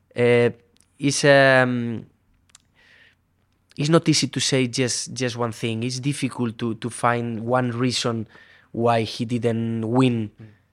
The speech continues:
Speaker 1: things, but he was close. He was doing a great job. I think everyone respected him. When I was there,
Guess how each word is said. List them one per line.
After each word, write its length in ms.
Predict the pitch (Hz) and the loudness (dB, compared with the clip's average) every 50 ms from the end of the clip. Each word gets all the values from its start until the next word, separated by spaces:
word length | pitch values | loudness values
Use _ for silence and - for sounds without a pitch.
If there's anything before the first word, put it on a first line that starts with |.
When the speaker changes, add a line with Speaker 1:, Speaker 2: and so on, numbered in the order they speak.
| _ _ | _ _
Speaker 1:
things, 500 | - - - 131 110 107 104 - - - | -20 -6 -4 -2 -2 -2 -4 -6 -6 -6
but 200 | 101 110 120 117 | -4 -4 -6 -4
he 80 | - 139 | -2 0
was 180 | 135 139 131 | 0 0 0
close. 420 | - - 135 120 110 95 95 - - | 0 0 0 0 0 -2 -6 -10 -8
He 100 | - 131 | -6 -4
was 180 | 127 131 120 | -4 -4 -4
doing 260 | 120 131 131 131 123 123 | -2 -2 -2 0 0 -2
a 60 | 120 | -2
great 240 | 113 120 120 117 110 | -2 -2 -4 -2 -2
job. 240 | 113 123 127 113 | 0 -2 0 0
I 60 | 120 117 | -2 -4
think 200 | - 127 123 127 | -4 -4 -4 -4
everyone 320 | 123 117 120 120 123 120 | -2 -2 -2 -2 -2 -2
respected 500 | 117 117 104 - - 123 120 - 117 113 | -4 -4 -6 -4 -4 -4 -4 -4 -8 -8
him. 260 | - - 120 117 117 113 - - - - - - _ _ | -6 -6 -6 -6 -8 -10 -14 -20 -20 -20 -20 -20 _ _
When 140 | 127 120 | -4 -2
I 80 | 123 127 | 0 0
was 240 | 123 127 127 117 110 | 0 0 -2 -2 0
there, 320 | 127 127 127 123 120 - | 2 2 2 2 0 -2